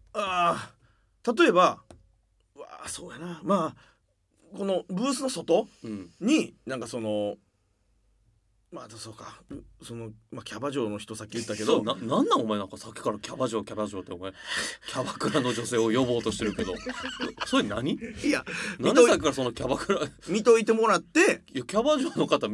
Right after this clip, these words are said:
Speaker 2: 見てて何？
Speaker 1: いや、その、なんかちょっと、なんか、こう、じょ-、女性、綺麗な女性見てる前で、滑られへんとかでちょっとなんか、テンション上がるかなと思って。とか。で、面白かったと思ったら最後、あの、ほっぺにキスしてくれるとか。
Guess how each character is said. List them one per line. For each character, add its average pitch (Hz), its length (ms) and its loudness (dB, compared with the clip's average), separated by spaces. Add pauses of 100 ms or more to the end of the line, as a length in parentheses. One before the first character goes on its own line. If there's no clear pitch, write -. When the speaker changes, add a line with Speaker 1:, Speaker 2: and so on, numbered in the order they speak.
(140)
Speaker 2:
見 135 160 -6
て 196 120 0
て - 120 -6
何？ 104 220 -8
Speaker 1:
い - 680 -10
や、 156 80 4
そ 147 140 -2
の、 147 120 0
な 151 60 2
ん 127 40 -6
か 120 120 -2
ち 240 80 0
ょ 240 60 0
っ - 20 -14
と、 123 220 -2 (540)
な 147 120 -2
ん - 20 -6
か、 107 140 -4 (340)
こ 175 200 -4 (260)
う、 175 60 -12
じ 180 80 0
ょ-、 180 180 -2
女 170 220 -2
性、 - 160 -8 (240)
綺 214 120 -2
麗 196 100 4
な 147 60 -4
女 131 120 -6
性 143 100 -4
見 151 100 -2
て 165 120 2
る 160 80 0
前 107 160 -4
で、 123 260 0 (240)
滑 185 160 0
ら 196 80 4
れ 165 100 0
へ 139 80 -6
ん 123 100 -4
と 104 60 -8
か 95 100 -8
で 87 80 -12
ち 87 80 -12
ょ - 20 -8
っ - 40 -8
と 98 100 -10
な 104 80 -8
ん 95 40 -10
か、 85 160 -10 (640)
テ 165 140 0
ン - 20 -4
シ - 80 -6
ョ 120 40 -4
ン - 20 -4
上 135 60 2
が 151 40 4
る 147 80 0
か 110 80 -8
な 78 140 -12
と 76 80 -20
思 73 80 -20
っ - 20 -20
て。 - 220 -20 (400)
と 113 80 -10
か。 - 240 -10 (640)
で、 147 60 -2
面 196 180 4
白 214 200 2
か 190 80 4
っ 175 40 -8
た 196 120 2
と 175 80 2
思 160 140 2
っ 143 40 -2
た 170 100 0
ら 143 80 4
最 139 200 0
後、 120 120 2 (320)
あ 110 60 -10
の、 98 380 -8
ほ - 100 -8
っ - 40 -8
ぺ 104 120 -8
に 85 80 -10
キ 101 120 -12
ス 92 120 -10
し - 60 -12
て - 80 -14
く - 80 -18
れ - 80 -16
る - 40 -20
と - 80 -18
か。 - 120 -18